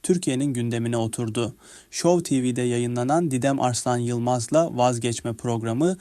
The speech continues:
küçük kızın kaybolmasıyla ilgili detayları gün yüzüne çıkarmak ve arama çalışmalarına destek olmak için büyük bir seferberlik başlattı. "Allah kimsenin başına vermesin." diyenler,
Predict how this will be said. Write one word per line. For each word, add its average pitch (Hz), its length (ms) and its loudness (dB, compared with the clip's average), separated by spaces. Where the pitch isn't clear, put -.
küçük - 340 -4
kızın 120 320 -2
kaybolmasıyla 131 840 2
ilgili 120 440 -2
detayları 131 720 2
gün 185 200 2
yüzüne 123 380 0
çıkarmak 120 760 0
ve 127 80 0
arama 127 360 2
çalışmalarına 117 760 -4
destek 120 380 -2
olmak 113 320 -4
için 180 420 0
büyük 170 320 4
bir 170 100 8
seferberlik 117 880 -2
başlattı. 113 680 -6
"Allah 127 500 2
kimsenin 123 560 0
başına 120 380 -2
vermesin." 120 560 -2
diyenler, 117 580 0